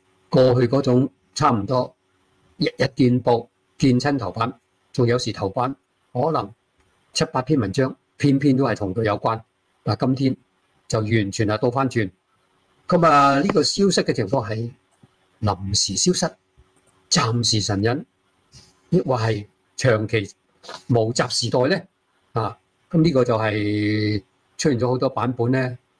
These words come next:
阿 Lucy 最近仲有話北戴河開擴大會議添啊，即係今次擴大會議傳出話習近平因為健康問題啊，辭去咗軍委主席同總書記嘅職位，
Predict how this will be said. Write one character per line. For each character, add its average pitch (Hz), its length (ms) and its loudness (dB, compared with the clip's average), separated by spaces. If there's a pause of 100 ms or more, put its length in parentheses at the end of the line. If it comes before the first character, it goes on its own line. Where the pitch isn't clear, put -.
(220)
阿 143 80 0
Lucy 147 320 0
最 151 100 0
近 127 200 -2
仲 123 120 -2
有 123 300 0
話 113 260 -2
北 165 200 -6
戴 135 100 0
河 107 200 -6
開 147 180 -2
擴 127 180 -4
大 117 140 -2
會 113 160 -4
議 113 120 -4
添 135 200 -2
啊， 117 180 -4 (320)
即 151 100 0
係 123 120 -6
今 151 80 0
次 127 200 -2
擴 131 120 -4
大 123 120 -2
會 110 160 -6
議 117 240 -2 (380)
傳 107 180 -2
出 160 160 -2 (520)
話 110 240 -6 (360)
習 113 200 -6
近 113 160 -2
平 98 180 -6 (160)
因 143 140 -2
為 123 100 0
健 117 240 -2
康 135 180 -2
問 120 160 -2
題 101 240 -6
啊， 117 200 -6 (400)
辭 - 180 -4
去 107 80 -2
咗 120 260 0
軍 143 260 -2
委 120 120 0
主 123 140 -4
席 123 180 -4 (320)
同 107 220 -4
總 110 220 -4
書 156 300 0
記 117 240 -2
嘅 120 120 -2
職 - 180 -4
位， 113 260 -4